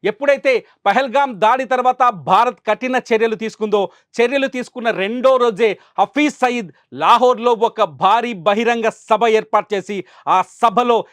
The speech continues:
ఏకంగా భారత ప్రధాని మోదీని టార్గెట్ చేస్తూ విమర్శలు చేశాడు. హఫీజ్ సయీద్ని దాచిపెడుతూ, ఉగ్రవాదుల్ని దాచిపెడుతూ పాకిస్తాన్ ప్రజలకి కష్టాల్ని తెచ్చిపెడుతోంది పాక్, పా-, అక్కడి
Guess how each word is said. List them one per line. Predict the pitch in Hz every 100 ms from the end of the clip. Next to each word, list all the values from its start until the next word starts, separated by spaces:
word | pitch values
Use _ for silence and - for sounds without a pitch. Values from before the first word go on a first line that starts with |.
| _
ఏకంగా | 175 220 247 240 226 180 - _
భారత | 123 196 233 247 240 214
ప్రధాని | 214 208 220 214 196 180
మోదీని | 214 214 233 226
టార్గెట్ | - 196 190 196 -
చేస్తూ | 196 - 185 170 _ _ 107
విమర్శలు | 180 214 - 190 170
చేశాడు. | 170 165 110 _ _ _ _
హఫీజ్ | 202 226 302 -
సయీద్ని | 269 254 196 143
దాచిపెడుతూ, | 254 262 254 240 - 151 _ _ 180
ఉగ్రవాదుల్ని | 208 262 269 262 247 247 175 139
దాచిపెడుతూ | 233 262 226 240 - 220 - _ -
పాకిస్తాన్ | 240 269 - - 247 220 _
ప్రజలకి | 214 202 254 240 240 -
కష్టాల్ని | 208 - 254 240 233
తెచ్చిపెడుతోంది | 220 - 214 185 208 196 196 180 _ -
పాక్, | 175 - 175 -
పా-, | 185 180
అక్కడి | - 202